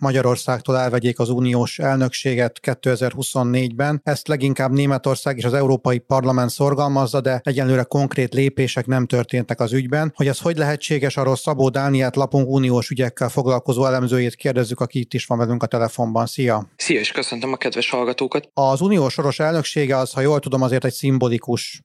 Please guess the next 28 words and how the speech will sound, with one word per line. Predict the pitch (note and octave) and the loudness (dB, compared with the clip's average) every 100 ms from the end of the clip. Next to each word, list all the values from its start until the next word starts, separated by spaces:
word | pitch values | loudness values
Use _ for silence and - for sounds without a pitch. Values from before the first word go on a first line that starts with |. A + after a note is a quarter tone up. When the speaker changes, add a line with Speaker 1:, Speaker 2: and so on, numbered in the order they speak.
| _ | _
Speaker 1:
pozíció. | C#3 C#3+ D#3 - D3+ D3+ D3+ D3 - | -2 0 -2 -4 0 4 4 2 0
Az | B2+ | -2
elnök | C#3+ C#3 B2 - | 0 2 0 0
vezeti | B2+ B2 - | -2 -2 0
a | B2 | 0
tanácsi | - A#2+ A2 - D#3 | 2 0 0 -2 0
üléseket, | D#3+ D3 C#3+ C3 B2+ | 2 0 -2 -2 -2
és | B2+ - - - - | -2 -4 -16 -18 -4
ennek | C3+ B2+ B2 | 0 0 0
keretében | C3+ B2 - B2 B2 | -2 0 0 2 2
meg | A#2+ | 0
is | A#2 | -2
határoznak | B2+ A#2+ A#2+ A#2+ A#2 B2 A2+ A#2+ | -4 0 0 2 0 -2 -2 -2
bizonyos | B2+ A#2+ A#2+ - - _ | 0 0 0 -4 -16 _
prioritásokat, | D3 C#3 C3 B2 B2+ A#2+ - C3+ C#3+ C#3 | -2 2 2 0 -2 -2 -2 -2 -2 0
hogy | B2+ | 0
egy | A2+ | 0
fél | C#3 B2+ | 0 2
év | A#2+ | 2
alatt | A#2 A#2+ - - | 2 0 -2 -4
milyen | B2+ A#2+ | -2 2
munkákat | A#2+ A#2 A2+ A2 A#2+ | 2 2 0 -2 -2
végezzenek | B2 B2 A#2+ A2 A#2 A#2 | 0 0 0 0 -2 0
el, | A#2+ | 0
milyen | B2+ A#2+ A2+ A2 - - - | 2 2 0 -4 -10 -18 -4
témákat | C#3 A#2+ A2+ - A2+ | -2 0 0 -2 -2
beszéljenek | B2 - C3 B2 A2+ - | -4 -2 0 0 -2 -2
át. | D3+ | -4